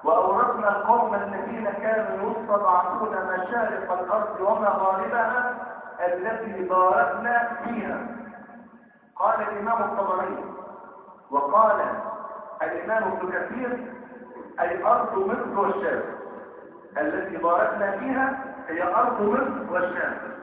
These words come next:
فأرض مصر أرض مباركة، وأرض الشام أرض مباركة، وازدادت بركة بمجيء الأنبياء ونزول المرسلين في أرض مصر، فلقد نزل فيها إدريس عليه السلام،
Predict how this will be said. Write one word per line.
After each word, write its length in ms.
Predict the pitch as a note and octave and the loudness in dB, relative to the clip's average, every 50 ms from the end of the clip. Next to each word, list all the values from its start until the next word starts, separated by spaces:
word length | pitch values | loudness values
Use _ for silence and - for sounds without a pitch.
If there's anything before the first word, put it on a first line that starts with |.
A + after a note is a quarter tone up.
| - - - - - - - - - - - - | -14 -16 -16 -16 -16 -16 -18 -18 -18 -20 -6 -2
فأرض 340 | A3 A#3 - - - - - | 0 2 2 2 2 2 0
مصر 600 | B3+ B3+ C#4+ C#4+ C#4+ - - - - - - - - | 0 0 2 0 -2 -2 -4 -6 -10 -12 -6 0 2
أرض 380 | A#3 B3+ B3+ - A#3 A#3 A#3 A3+ | 2 2 2 0 -2 -4 -4 0
مباركة، 500 | A3 A3 A3 A3 A#3 A3+ A3 - - - - - - - - - - - - - - | 4 6 8 8 6 4 0 -2 -4 -6 -6 -8 -8 -8 -10 -12 -12 -12 -14 -10 -2
وأرض 380 | - G3+ - - - - G#3+ | 2 4 4 4 4 2 0
الشام 560 | G3+ G3 G3+ G#3 G#3 A3 A3+ A3 A3 A3 G#3+ A3 | -2 -4 -4 0 2 4 6 6 4 4 2 0
أرض 340 | G#3+ A#3 A3 G#3+ A3 A3 A3 | 2 2 2 0 -2 -2 0
مباركة، 680 | G#3+ G3+ G#3 G#3 G#3 G#3 G#3 - G#3 G#3 G#3 G#3 - - - - - - - - - - - - - - | 0 2 4 6 6 6 4 4 2 0 -2 -4 -4 -6 -8 -8 -8 -10 -10 -12 -12 -12 -12 -14 -4 2
وازدادت 840 | D#3+ F3+ - - C4 - - C4 D4 D4 C#4+ C#4 B3 - - - - | 4 6 6 6 4 2 2 4 4 4 4 2 0 -2 -2 0 2
بركة 580 | A3 B3 - - C4 - - A#3 - - B3+ B3+ B3+ B3 B3+ B3+ - - - | 2 4 4 4 2 2 0 -2 0 0 0 0 0 -2 -4 -6 -8 -8 -8
بمجيء 640 | G3 G3 G3 F#3 F#3 F3+ F#3 G3 C#4 C4+ A3 G#3 G#3 | -8 -6 -6 -4 -4 -4 -4 -4 -6 -6 -6 -8 -6
الأنبياء 680 | G#3 G#3 G3+ G3+ G3+ G3+ G3+ G#3 A3+ B3+ B3+ B3 B3+ - G3+ | -4 -4 -4 -4 -4 -6 -6 -4 -2 0 0 0 0 0 0
ونزول 480 | G#3 G#3 G3+ F#3+ F#3 - A#3+ C4 C4 | 0 0 -2 -4 -4 -4 -4 -4 -2
المرسلين 680 | B3+ A3+ A3 A3 A3+ A#3+ - - - G#3 G#3+ - A#3+ A#3+ | -2 -2 -2 -2 -2 -2 -2 -2 -2 -2 -2 -2 -2 -2
في 260 | A3 - B3 G#3+ G#3 | -2 -2 -2 0 2
أرض 240 | G3+ G#3 G#3+ - A3+ | 2 2 2 2 2
مصر، 280 | B3 C4+ C4 C4 B3 - - - - - - - - - - - - - - - - - - - - - - _ - - | 2 2 2 0 -2 -4 -8 -10 -10 -12 -12 -12 -14 -14 -14 -14 -16 -16 -16 -18 -18 -20 -20 -20 -20 -20 -20 _ -4 0
فلقد 440 | D#3+ E3 D#3+ D#3+ E3 F3 - - G#3+ | 2 2 4 2 2 0 -2 -2 -2
نزل 340 | A3+ A3+ G#3+ G#3+ - - - | -4 -2 0 0 0 0 0
فيها 260 | - B3+ A3+ G#3+ A3 A3 | -2 -2 -2 -2 -2 -4
إدريس 480 | G#3+ G3+ - - B3+ C4 B3+ G#3 - | -6 -8 -8 -6 -6 -4 -4 -4 -2
عليه 260 | A#2 A2 - - - - | -2 -2 -2 -2 -4 -6
السلام، 500 | - - G2 - C#3 B2+ - - - | -6 -4 -2 -2 0 -2 -2 -4 -6